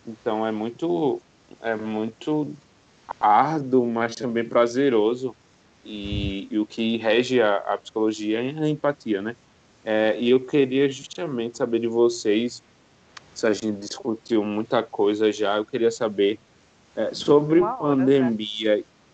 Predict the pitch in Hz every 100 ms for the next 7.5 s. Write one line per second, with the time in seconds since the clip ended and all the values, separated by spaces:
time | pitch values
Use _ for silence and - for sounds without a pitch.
0 | - 110 110 113 104 - 113 107 - 131
1 | 120 127 131 - 131 120 117 117 110 104
2 | 104 104 - 123 113 110 107 - 110 -
3 | 110 107 107 104 101 - - 107 98 104
4 | 104 110 110 110 107 107 104 - 101 98
5 | 98 98 117 - 123 120 113 110 110 117
6 | 113 107 110 - 107 98 98 - _ _
7 | - 117 123 131